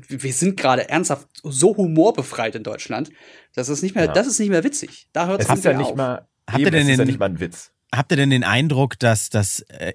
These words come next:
Speaker 3: eher Männer sich angegriffen fühlen? Gab's auch Frauenstimmen, die gesagt
Speaker 1: Auf,
Speaker 3: haben, „das
Speaker 1: auf
Speaker 3: geht
Speaker 1: Frauen.
Speaker 3: doch nicht“?
Speaker 1: Ja,
Speaker 3: Okay.
Speaker 1: auf Frauen.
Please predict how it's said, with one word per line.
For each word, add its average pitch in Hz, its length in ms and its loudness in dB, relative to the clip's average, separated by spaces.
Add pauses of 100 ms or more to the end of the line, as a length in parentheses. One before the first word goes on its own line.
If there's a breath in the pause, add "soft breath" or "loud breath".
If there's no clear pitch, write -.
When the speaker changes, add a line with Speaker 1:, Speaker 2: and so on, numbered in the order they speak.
Speaker 3:
eher 107 240 2
Männer 98 320 4
sich 156 160 -2
angegriffen 156 480 -2
fühlen? 156 340 0
Gab's 127 300 0
auch - 140 -4
Frauenstimmen, 160 760 0
die 156 100 -2
gesagt 139 340 -2
Speaker 1:
Auf, 139 80 4
Speaker 3:
haben, 131 180 2
„das 120 120 -2
Speaker 1:
auf 131 140 0
Speaker 3:
geht 123 120 2
Speaker 1:
Frauen. 160 160 0
Speaker 3:
doch - 20 -2
nicht“? 165 380 -4 (280)
Speaker 1:
Ja, 131 220 2
Speaker 3:
Okay. 120 160 2
Speaker 1:
auf 98 40 4
Frauen. 127 300 -2